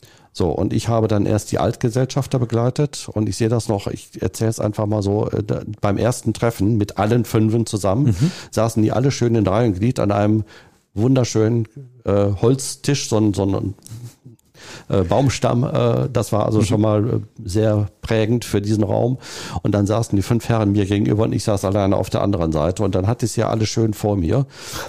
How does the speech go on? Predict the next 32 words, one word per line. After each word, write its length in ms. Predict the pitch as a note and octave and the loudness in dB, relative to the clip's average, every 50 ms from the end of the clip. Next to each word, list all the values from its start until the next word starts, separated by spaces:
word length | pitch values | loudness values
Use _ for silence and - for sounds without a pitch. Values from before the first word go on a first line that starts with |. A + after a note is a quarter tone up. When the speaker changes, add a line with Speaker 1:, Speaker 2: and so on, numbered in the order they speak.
| C#3 | 0
Speaker 1:
Und 140 | A#2+ G2+ - | 0 2 0
die 80 | A#2+ G#2 | 0 2
saßen 400 | G#2+ A2 A2 C3+ - - G#2 G2+ | 2 2 2 0 0 0 -2 -4
vollkommen 500 | - - G3 G3+ A3+ - - D#3+ C#3+ - | -2 0 0 0 2 2 2 2 2 2
tiefenentspannt 720 | - E3+ - - - A2 A2 - - - G#2+ G#2+ - C#3 A2+ | 2 0 2 2 2 2 0 0 0 0 0 0 2 2 2
am 80 | G#2 | 2
Anfang 380 | A2+ A2 G#2+ A2+ - - A#2+ - | 2 2 2 0 0 0 0 0
des 180 | - A#2+ A2 - | 0 0 2 2
Gespräches 560 | - - - - B2+ A#2+ A#2+ - - - - | 0 0 0 0 0 0 0 0 -2 -2 0
da. 300 | - F#2+ F#2 A#2+ D#3+ E3+ - - - | 0 0 2 2 2 0 -2 -2 0
Speaker 2:
Wie 140 | A3+ F#3+ - - - | 2 2 2 4 4
cool. 240 | D#3+ D#3 D#3 D#3 D#3 | 6 6 6 4 4
Speaker 1:
Und 180 | - A#2 A2+ A#2+ | 2 2 4 4
nach 180 | B2 C3 B2+ | 2 2 0
zwei 240 | - - - A2+ A2 | -2 -2 0 0 0
Stunden 680 | A2 - - - D3 D3+ C#3 A2+ F#2+ G#2 A2 C#3 C#3 A2 | 0 -2 -2 0 2 2 2 2 2 2 2 2 2 2
waren 200 | G2+ G#2 A2+ A2+ | 2 2 2 0
die 80 | A2 | 0
Gesichter 440 | - G#2 G2 A2 C3 - - B2 A#2 | 0 0 0 0 -2 -4 -2 -4 -4
komplett 460 | - - - E3 D#3 - C#3+ C3+ - | -2 -2 -2 -2 0 0 -2 -2 -2
verändert. 680 | - C3+ - - A#2 A#2 A#2+ A#2+ C3+ D3+ C#3+ - - - - - | 0 0 0 2 2 2 2 2 2 0 0 -2 -8 -14 -8 -4
Man, 320 | G2 A2+ G#2+ G2 A#2+ C3+ - D4 C#4+ D4 D4 C#4 - | -2 0 2 0 0 -2 -6 -12 -12 -10 -10 -8 -6
also 260 | - A#2 A2 - - | -4 -2 0 0 0
es, 280 | - - G#2+ - - - | -2 -4 -6 -6 -6 -4
bei 140 | - - | -4 -2
einigen 400 | - A2+ C3 C#3 C3+ C3 C3 A#2+ | 0 2 2 2 2 2 0 -2
stiegen 320 | - - - C3 A#2+ B2 A#2 | -2 -2 -2 0 0 0 0
schon 220 | - - A2+ A2 | 0 0 0 2
so 60 | A2+ G#2 | 2 2
leichte 320 | A2 A2+ A#2 A2+ - G#2 | 2 2 0 0 0 -2
Rauchwolken 580 | F2 G2+ G#2+ C3 - - G#2+ F#2+ F#2+ - - D#2+ | 0 0 0 0 0 0 -2 -2 0 -2 -2 -2
auf, 360 | - F#2 A#2+ D3 - - | 0 0 -2 -2 -4 -8